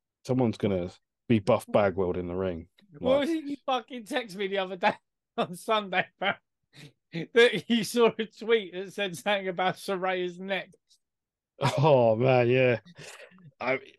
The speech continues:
Speaker 1: again, we are not the writers of the said tweet, but I did see this tweet. Someone <laughs> said that poor Soraya's neck was held together with thoughts and prayers. That is so fucked up.
Speaker 2: That's fucking killer, though, <laughs> bro.
Speaker 1: Yeah.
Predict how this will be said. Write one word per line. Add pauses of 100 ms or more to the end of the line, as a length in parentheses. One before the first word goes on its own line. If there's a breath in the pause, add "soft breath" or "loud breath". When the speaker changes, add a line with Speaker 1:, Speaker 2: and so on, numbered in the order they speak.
Speaker 1:
again, (140)
we
are
not
the
writers
of
the
said
tweet,
but
I
did
see
this
tweet.
Someone
<laughs>
said
that (520)
poor
Soraya's
neck
was
held
together
with (360 loud breath)
thoughts
and
prayers.
That
is
so
fucked
up. (340)
Speaker 2:
That's (100)
fucking
killer,
though, (100)
<laughs>
bro. (140)
Speaker 1:
Yeah.